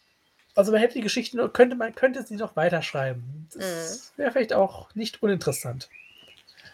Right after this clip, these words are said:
Speaker 2: Klingt auf jeden Fall spannend. Das sind Sachen, die,
Speaker 1: Ja.
Speaker 2: die sind für mich auch durchaus nicht uninteressant, ja.
Speaker 1: Weil das so Geschichte ist, die man, äh,
Speaker 2: Miterlebt.
Speaker 1: sozusagen,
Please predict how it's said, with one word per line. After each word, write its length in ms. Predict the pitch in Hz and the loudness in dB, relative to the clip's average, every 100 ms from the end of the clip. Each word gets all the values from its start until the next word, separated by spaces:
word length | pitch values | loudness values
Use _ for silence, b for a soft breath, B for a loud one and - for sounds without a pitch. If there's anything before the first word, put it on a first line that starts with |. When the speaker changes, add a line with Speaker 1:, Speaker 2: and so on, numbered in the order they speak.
| B - | B -8
Speaker 2:
Klingt 200 | 294 339 453 | -4 2 4
auf 60 | |
jeden 200 | 427 415 | 4 2
Fall 100 | 311 | 0
spannend. 320 | - 226 180 | 2 2 2
Das 140 | 208 285 | 0 2
sind 160 | 427 | 0
Sachen, 280 | 403 381 381 330 | 2 0 0 0
die, 100 | 359 | 2
Speaker 1:
Ja. 80 | - | 2
Speaker 2:
die 200 | 339 339 | 2 -6
sind 200 | 349 359 | -6 -4
für 100 | 349 | -4
mich 160 | 320 285 | -4 -4
auch 200 | 247 196 - | -4 -6 -2
durchaus 480 | 247 254 269 277 | -2 0 0 0
nicht 260 | 277 269 - | 0 -6 -6
uninteressant, 640 | 240 196 170 160 151 151 | -4 -4 -6 -10 -8 -8
ja. 220 | 151 185 330 B B B B B | -8 -10 -10 B B B B B
Speaker 1:
Weil 100 | 180 | 12
das 220 | 220 - | 12 6
so 200 | 233 233 208 | 2 0 -2
Geschichte 440 | 226 - 254 - 254 | -4 -2 -2 -4 -6
ist, 280 | - - 208 | -8 -8 -6
die 80 | |
man, 340 | 196 208 226 - | 0 0 0 0
äh, 300 | 196 196 180 - - | 0 0 -2 -8 -14
Speaker 2:
Miterlebt. 380 | - 254 220 196 | 2 4 6 4
Speaker 1:
sozusagen, 340 | 196 185 180 | 6 6 4